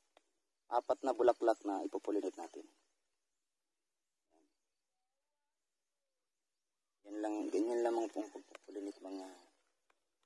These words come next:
tol. Tapos, tiklopin natin yung bulaklak. Para di pasukin ng tubig. Yun.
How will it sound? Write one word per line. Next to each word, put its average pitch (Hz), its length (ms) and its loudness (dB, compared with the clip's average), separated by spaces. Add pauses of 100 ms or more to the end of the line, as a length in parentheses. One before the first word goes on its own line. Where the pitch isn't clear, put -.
(460)
tol. 185 160 -10 (1800)
Tapos, - 320 -20 (240)
tiklopin - 400 -14
natin 90 240 -10
yung 90 160 -12
bulaklak. - 320 -10 (1040)
Para 95 160 -16
di 92 80 -14
pasukin 95 400 -10
ng 87 80 -14
tubig. - 240 -12 (4000)
Yun. 302 120 -20